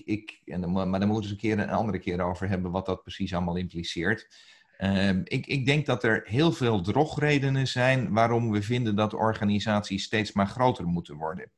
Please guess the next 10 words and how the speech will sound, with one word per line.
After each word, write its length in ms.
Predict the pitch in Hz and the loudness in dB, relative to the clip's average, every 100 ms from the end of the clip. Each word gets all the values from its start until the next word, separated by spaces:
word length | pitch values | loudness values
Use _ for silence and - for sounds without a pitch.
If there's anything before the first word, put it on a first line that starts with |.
| - - - - _ | -20 -20 -20 -20 _
En 380 | - 92 95 92 | 0 2 4 2
wat 220 | 98 104 | 0 0
je 80 | - | 0
eigenlijk 420 | - 151 127 113 | 2 2 2 -2
ziet 280 | - 113 101 | -2 -2 0
is 180 | 98 98 | -2 0
dat 240 | 104 98 - | 0 -2 0
we, 140 | 98 92 92 85 - | 0 2 0 -2 -6
ehm, 640 | 87 90 90 85 80 85 82 _ | -6 -4 -4 -4 -4 -6 -8 _
nou, 280 | - 95 | -6 -4